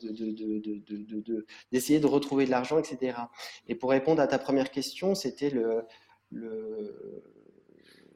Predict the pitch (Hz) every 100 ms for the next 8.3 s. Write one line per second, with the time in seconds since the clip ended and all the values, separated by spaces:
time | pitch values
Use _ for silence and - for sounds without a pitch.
0 | _ _ _ _ _ _ 120 127 180 175
1 | 147 160 175 135 127 139 139 135 135 120
2 | - _ _ - 120 123 139 139 151 156
3 | 131 117 117 113 113 110 110 110 110 117
4 | 120 113 - 147 196 - - - - _
5 | - 113 110 113 113 113 110 110 110 110
6 | 110 110 110 110 117 127 135 - 143 135
7 | 135 135 - 151 139 113 113 - 127 113
8 | 113 - 127